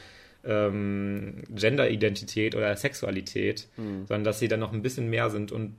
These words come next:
Speaker 1: das ist, finde ich, Tyler auf jeden Fall. Und, ähm, was ich auch positiv so empfunden habe, ist, dass es jetzt nicht unbedingt Charaktere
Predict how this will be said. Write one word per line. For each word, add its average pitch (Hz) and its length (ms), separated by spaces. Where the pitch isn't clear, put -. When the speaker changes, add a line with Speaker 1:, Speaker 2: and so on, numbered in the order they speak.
Speaker 1:
das - 180
ist, - 240
finde 123 240
ich, 120 80
Tyler 113 340
auf 104 160
jeden 117 220
Fall. 104 420
Und, 107 460
ähm, 101 640
was 117 180
ich 113 260
auch 131 400
positiv 131 760
so 123 240
empfunden 120 480
habe, 113 540
ist, 117 420
dass 107 420
es - 140
jetzt 117 220
nicht 139 260
unbedingt 123 480
Charaktere 113 1000